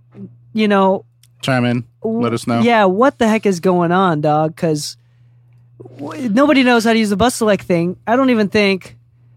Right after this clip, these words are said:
Speaker 1: I, I, we need to talk to the creator directly. It's such an interesting piece. I, d-,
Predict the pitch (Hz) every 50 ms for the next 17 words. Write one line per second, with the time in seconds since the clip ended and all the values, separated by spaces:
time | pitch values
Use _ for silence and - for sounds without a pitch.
0 | _ _ _ _ _ _ _ - - _ _ - 120 117 - 120 - 220 240 233
1 | 208 262 311 339 320 226 214 185 220 202 196 - - 165 180 - - - 190 202
2 | 190 196 185 180 165 151 170 170 190 202 208 - - 175 147 143 156 156 - _
3 | _ _ _ _ _ _ _ _ _ _ _ _ _ _ _ _ _ _ _ _
4 | _ _ _ - 262 - - - 330 339 - 302 269 262 - 247 254 - 262 226
5 | - - 233 196 - 233 208 - - - - 262 285 320 214 - -